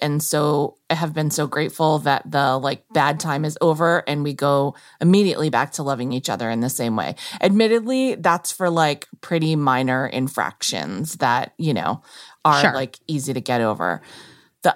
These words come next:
Speaker 1: other two things I have done is I have accepted an apology, but said, "It's gonna,"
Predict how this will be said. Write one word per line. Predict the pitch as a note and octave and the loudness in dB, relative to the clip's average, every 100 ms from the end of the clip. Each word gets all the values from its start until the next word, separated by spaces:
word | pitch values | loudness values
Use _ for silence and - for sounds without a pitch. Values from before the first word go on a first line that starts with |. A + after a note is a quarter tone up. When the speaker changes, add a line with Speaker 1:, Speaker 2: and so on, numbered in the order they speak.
| - | 2
Speaker 1:
other | F3 F3 F#3+ F#3+ F#3 - - - | 0 2 -2 -2 -4 -6 -16 -4
two | - B3+ | 0 0
things | A#3+ B3+ C4 C4 - - | 0 2 4 2 0 0
I | A3+ | 2
have | A#3+ A3 | 0 -2
done | F#3 G3 G3 G3+ F3 | 2 2 4 2 2
is | E3 D#3+ | 0 2
I | E3+ | -2
have | F3 F3 D#3 - | 2 0 0 -4
accepted | E3 - - E3 E3+ F3+ E3+ E3+ - | -4 -4 0 -2 0 2 2 2 0
an | E3 | 0
apology, | D#3+ - D3 D3 E3 F3+ F#3+ | 0 0 2 2 0 0 0
but | D#3+ - | 0 -2
said, | - D#3 C#3+ | 0 2 2
"It's | D3+ D#3 | -4 -6
gonna," | - E3+ D3+ | -4 0 0